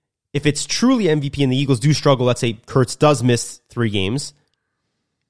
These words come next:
I mean, by definition, he's, he wins most valuable player, right? But we're talking three missed games. Patrick Mahomes could put up ten touchdowns in those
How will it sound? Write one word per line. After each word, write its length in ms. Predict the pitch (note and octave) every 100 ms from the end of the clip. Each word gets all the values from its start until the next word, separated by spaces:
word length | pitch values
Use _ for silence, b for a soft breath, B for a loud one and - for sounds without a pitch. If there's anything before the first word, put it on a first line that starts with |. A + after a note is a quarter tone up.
| _ _ _ _ _ _ _ _ _ -
I 80 | C3
mean, 300 | A#2+ G#2+ F#2 _ _ _ _ _
by 220 | B2 A2+
definition, 500 | A2+ - D3 D3 A#2
he's, 460 | A2 F#2+ F#2+ - _ _ -
he 180 | G#2+
wins 340 | G2+ A2+ A2+ G#2+
most 180 | G#2+ -
valuable 260 | G2+ F#2
player, 180 | - - - -
right? 260 | C3 E3+ - _ _
But 300 | A2 C#3+ B2+ - - -
we're 100 | B2+
talking 360 | C3+ A#2+ A#2+ A2
three 360 | - C3+ C3+
missed 260 | B2 B2 -
games. 400 | C3+ C3 C3 B2
Patrick 280 | C3 A#2+ B2+
Mahomes 260 | B2+ A#2
could 100 | A#2+
put 120 | - A#2
up 100 | -
ten 160 | A2+
touchdowns 400 | C#3+ D3+ B2 A2+
in 60 | A2+
those 300 | A#2 A2